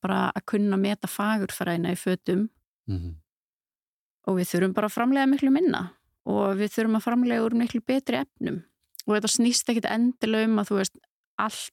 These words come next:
Speaker 1: eigi alltaf að vera gert á hundrað prósent sjálfbæran hátt úr, þú veist, lífrænni bómull og, eh, votta þarna og þetta og hitt. Heldur bara að það sé í alvörunni einhver búinn að pæla svolítið í öllu ferlinu.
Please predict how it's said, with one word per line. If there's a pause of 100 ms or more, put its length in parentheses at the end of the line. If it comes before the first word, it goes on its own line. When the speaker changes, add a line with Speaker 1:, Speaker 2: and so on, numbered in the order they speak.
(140)
Speaker 1:
eigi
alltaf
að
vera
gert
á
hundrað
prósent
sjálfbæran
hátt
úr, (100)
þú
veist, (680)
lífrænni
bómull (120)
og,
eh,
votta
þarna
og
þetta
og
hitt. (680)
Heldur
bara (100)
að
það
sé
í
alvörunni
einhver
búinn
að
pæla
svolítið
í
öllu
ferlinu.